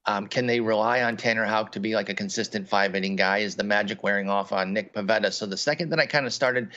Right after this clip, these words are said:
to buy into their pitching a little bit, it pulled back. You know, is Sale ready to go six plus again? We'll see. He gets Houston today. That's gonna be a big matchup for him, facing them two times in a row, kinda building himself back up.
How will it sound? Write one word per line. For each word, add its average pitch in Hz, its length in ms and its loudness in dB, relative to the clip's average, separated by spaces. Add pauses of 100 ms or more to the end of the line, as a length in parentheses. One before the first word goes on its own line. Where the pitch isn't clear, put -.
(280)
to 135 100 0
buy 123 220 4
into 180 400 0
their 135 160 2
pitching 117 340 -2
a 113 80 0
little 107 220 0
bit, 117 320 2 (480)
it - 240 -2
pulled 135 360 2
back. 131 360 0
You 107 60 -4
know, 107 140 -2
is 101 120 -4
Sale 127 360 2
ready 104 200 2
to 95 80 -2
go 98 320 0 (260)
six - 380 -2
plus 107 360 0
again? 101 320 -2
We'll 95 80 -4
see. 113 260 -2
He 101 80 0
gets 104 200 0
Houston 113 500 -2 (260)
today. 113 240 2
That's 110 220 0
gonna 117 100 0
be 104 80 2
a 98 60 0
big 101 240 0
matchup 107 400 0
for 104 80 -2
him, 107 180 -4
facing 104 340 -4
them 98 180 0
two 120 140 -6
times 104 300 0
in 104 80 -2
a 98 60 0
row, 101 180 2
kinda 101 220 0
building 101 280 2
himself 101 480 -2
back 95 280 0
up. 101 200 0